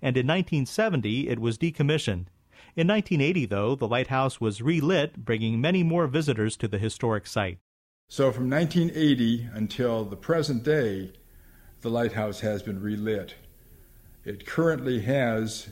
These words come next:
Speaker 2: its, uh, the original nineteen thirty-three third order lens in it. That was, uh, taken down probably in the nineteen seventies, early nineteen seventies, was put in storage someplace,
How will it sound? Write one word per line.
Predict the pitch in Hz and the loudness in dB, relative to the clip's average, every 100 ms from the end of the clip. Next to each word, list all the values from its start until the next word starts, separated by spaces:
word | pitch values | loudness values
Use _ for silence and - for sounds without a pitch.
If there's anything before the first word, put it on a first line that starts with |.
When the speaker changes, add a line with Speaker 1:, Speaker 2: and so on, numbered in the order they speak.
| - | -14
Speaker 2:
its, | 113 104 - - | -12 -10 -10 -10
uh, | 104 104 | -8 -6
the | 104 | -4
original | 107 127 127 127 113 | 0 0 0 -2 -2
nineteen | 104 113 117 110 123 104 | -4 -2 -2 0 -2 0
thirty-three | 127 117 107 - 117 110 104 98 - - - - | 0 0 0 -4 -2 0 -2 -4 -10 -20 -20 -20
third | - 139 123 113 | -4 2 2 2
order | 107 101 | 0 0
lens | 104 143 127 104 104 - - - - - - - | 0 0 2 0 -2 -8 -18 -20 -20 -20 -20 -10
in | 120 113 | -2 0
it. | 113 135 - - - - - - - - | 0 -6 -14 -20 -20 -20 -20 -20 -20 -14
That | - 120 113 | -8 -6 -4
was, | 113 107 95 - | -4 -4 -6 -10
uh, | 104 95 | -10 -4
taken | - 143 117 107 | 0 2 2 0
down | 120 120 123 117 | 0 0 -2 -4
probably | - 180 185 175 151 139 | -6 -2 0 0 2 2
in | 127 | 2
the | 120 | 2
nineteen | 113 117 113 117 104 | 0 0 -2 -2 -2
seventies, | - 139 135 131 127 123 120 - | 0 0 0 0 0 -2 -4 -6
early | 120 117 | -2 0
nineteen | 113 110 110 104 | 0 0 -2 -2
seventies, | - 135 127 123 123 117 - - - - - - - | 0 0 0 -2 -2 -4 -12 -20 -20 -20 -20 -18 -6
was | 110 | -6
put | - 143 | -2 0
in | 135 117 | 2 2
storage | - - 147 143 139 135 | 0 2 4 6 4 2
someplace, | 143 135 131 131 135 127 - | 0 0 0 4 4 2 -4